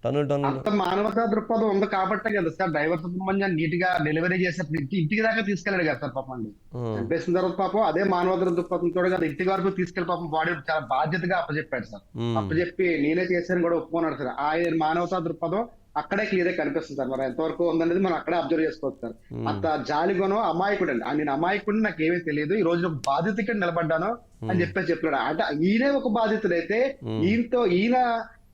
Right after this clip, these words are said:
Speaker 2: తరపున ఎంతమంది బాధితులు ఉన్నారనేది కూడా ఈ రోజు బయటపడుతుంది సార్. మొత్తం ఒక్కరు కాదు, ఇద్దరు కాదు, వేలల్లో ఈయన, ఈయన బాధితులు గత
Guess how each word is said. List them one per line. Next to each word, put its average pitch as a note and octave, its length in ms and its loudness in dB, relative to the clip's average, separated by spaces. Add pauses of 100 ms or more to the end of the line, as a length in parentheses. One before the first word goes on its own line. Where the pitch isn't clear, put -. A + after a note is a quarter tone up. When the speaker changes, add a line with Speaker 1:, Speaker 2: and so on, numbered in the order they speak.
(300)
Speaker 2:
తరపున F#3+ 280 0
ఎంతమంది A#3 540 0
బాధితులు A3+ 440 0
ఉన్నారనేది G3 400 0
కూడా F#3 160 2
ఈ G#3 40 0
రోజు F3+ 180 0
బయటపడుతుంది D#3 500 -2
సార్. C#3 100 -4
మొత్తం C#3 220 -4
ఒక్కరు D3+ 340 -2
కాదు, F#3 240 0
ఇద్దరు E3 240 0
కాదు, E3 160 0
వేలల్లో G3 560 0
ఈయన, F3 320 0
ఈయన D#3+ 120 -4
బాధితులు E3+ 420 -2
గత D3+ 380 0